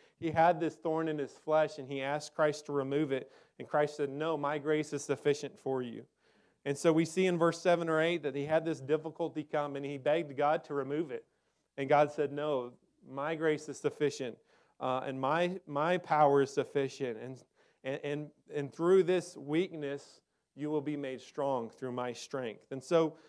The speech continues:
we see Paul change his tune completely. Instead of begging God to remove this thorn in his flesh, he says, "Well, if that's the case, then I'm gonna glory in my problems. I'm gonna glory in this difficulty. I'm gonna glory in my infirmity."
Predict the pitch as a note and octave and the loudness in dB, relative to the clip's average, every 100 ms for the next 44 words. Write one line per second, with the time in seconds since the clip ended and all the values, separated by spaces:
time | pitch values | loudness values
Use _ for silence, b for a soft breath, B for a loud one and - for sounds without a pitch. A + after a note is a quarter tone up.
0 | B E3+ E3 - F#3+ F#3 F3+ F3+ F#3+ F3 | B 0 0 0 -2 2 4 6 4 -2
1 | F3 D#3+ D#3 - E3+ F3 E3 C#3+ D#3+ F3 | -6 -6 -8 -8 -8 -6 -8 -8 -6 -8
2 | D3 C#3+ C3+ E3 D#3 C#3+ D#3+ E3+ D#3 D3+ | -10 -12 -6 -2 -2 0 -2 0 2 4
3 | E3+ E3 D#3 D3 D#3 D3 D3 D3 - D#3 | 4 0 -4 -2 -4 -4 -6 -8 -6 -6
4 | D#3 D3 C#3 - D#3 D#3+ C3+ - b b | -4 -6 -8 -4 4 4 2 -4 b b
5 | b b D#3+ D#3+ E3+ D#3+ B2+ - b - | b b -4 2 4 4 2 -14 b 0
6 | D#3 C#3+ E3 E3+ F3+ E3 F#3 F3+ D#3+ D3 | 2 6 4 4 -2 0 0 0 -2 -6
7 | E3 E3 D3 C3 D3+ D#3+ D#3 C#3 C3 D3 | -4 -4 -4 -2 0 2 0 -4 -4 0
8 | C#3+ C3 A2+ G#2+ - C3+ D3+ E3 D3 C#3 | 0 0 -6 -10 -14 -10 -6 -6 -4 -2
9 | D3+ E3 E3 D3+ D#3 D3+ C3 C#3+ C3+ B2+ | 0 0 -2 -4 -4 -6 -4 -6 -6 -6
10 | C3+ C3+ D#3 D3+ C3+ D3 D#3 D3 B2+ b | -6 -4 -4 -4 0 4 6 4 2 b
11 | b b - C#3 C#3 C3+ C3+ C#3 C#3+ C#3+ | b b -8 -4 0 0 -2 -4 -2 -2
12 | C3 A2+ G#2+ | -2 -6 -10